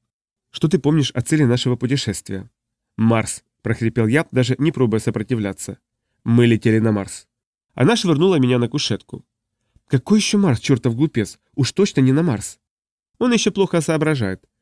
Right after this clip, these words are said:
с едва заметным сочувствием улыбнулась леди Арек. Сидра ударила меня по щеке. «Сосредоточься, Клавейн. Иоанн Богослов погиб.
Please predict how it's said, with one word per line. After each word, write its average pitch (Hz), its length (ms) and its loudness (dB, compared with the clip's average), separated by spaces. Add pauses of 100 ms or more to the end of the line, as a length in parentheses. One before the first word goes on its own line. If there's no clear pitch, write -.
(100)
с - 80 -6
едва 127 220 4
заметным 120 400 2
сочувствием 120 540 0
улыбнулась 131 480 2
леди 117 320 2
Арек. 101 360 -8 (360)
Сидра 202 300 0
ударила 143 400 2
меня 131 240 0
по 117 100 -4
щеке. - 440 -10 (520)
«Сосредоточься, 131 680 0
Клавейн. 113 460 0 (260)
Иоанн 127 280 4
Богослов 131 440 0
погиб. 107 360 -4